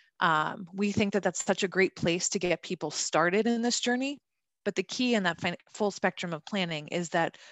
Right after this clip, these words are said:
with just a click of a button, they can then say, "You know what, I think I've taken this as far as I can on my own. I'd like to connect with someone. I'd like to connect with a person and, and maybe start to talk in a little bit more depth about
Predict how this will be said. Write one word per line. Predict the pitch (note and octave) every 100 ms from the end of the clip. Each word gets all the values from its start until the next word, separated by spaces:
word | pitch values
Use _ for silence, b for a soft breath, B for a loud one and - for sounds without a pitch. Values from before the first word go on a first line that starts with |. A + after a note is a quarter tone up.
| B
with | G#3 G3+
just | - A3+ -
a |
click | - G#3 G3
of | F3
a |
button, | E3 E3 - G#3 A3 _ b b b b
they | F3+
can | F3 G3
then | F#3+ F#3+
say, | F#3
"You | F#3+ G3
know | G#3+
what, | G#3+
I | -
think | - G#3+ A3
I've | G#3+ F#3+
taken | A3 G3+ G#3
this | G3 F#3+
as | F3
far | - F3+ F#3
as | F#3+
I | F3+ E3
can | - E3+ F3
on | E3
my | D3+ C#3+
own. | D#3 E3 A#3 - _ _ _ _
I'd | - F3
like | G3 G3+
to | A3+
connect | - E3+ D#3 -
with | C#3
someone. | - C#3 C3 C#3 C#3
I'd | D3+
like | D3+ D#3
to | -
connect | E3 E3+ D#3+ -
with | D#3
a | D#3+
person | - D#3 - D3+
and, | D3 C#3+ -
and | D3+ D3+ - b b b -
maybe | F3+ F#3
start | F#3 - E3+
to | -
talk | - D#3 D3+ - -
in | E3
a |
little | D#3 E3 D#3+
bit | C#3+
more | D3+ D3
depth | - C3+ - -
about | F3 E3+ D#3